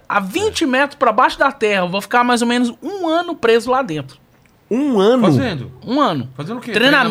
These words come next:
Speaker 3: Treinamento?
Speaker 1: Só treinamento. Terminando o
Speaker 3: Mas e pra
Speaker 1: treinamento.
Speaker 3: respirar? Como que respira lá embaixo?
Speaker 1: Mas é, to-, ele tem todos os equipamentos lá
Speaker 3: Tá.
Speaker 1: embaixo.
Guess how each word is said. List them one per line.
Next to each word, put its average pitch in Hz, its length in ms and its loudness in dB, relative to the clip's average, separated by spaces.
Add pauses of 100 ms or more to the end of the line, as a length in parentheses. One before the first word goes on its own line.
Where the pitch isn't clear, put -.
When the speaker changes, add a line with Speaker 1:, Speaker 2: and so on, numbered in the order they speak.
Speaker 3:
Treinamento? 233 260 -8 (340)
Speaker 1:
Só 233 240 2
treinamento. 240 600 -2 (560)
Terminando 285 480 4
o - 20 4
Speaker 3:
Mas 359 60 2
e - 20 -4
pra 330 120 0
Speaker 1:
treinamento. 262 360 4
Speaker 3:
respirar? 214 500 -2
Como 202 200 -16
que 196 140 -20
respira 175 380 -12
lá 147 180 -8
embaixo? 131 280 -8 (480)
Speaker 1:
Mas 185 200 -2 (260)
é, 147 240 4
to-, 247 300 2
ele 208 240 4
tem 285 240 2
todos 370 320 0
os 302 200 -2
equipamentos 196 680 -2
lá 180 60 -6
Speaker 3:
Tá. 160 80 -2
Speaker 1:
embaixo. - 380 -4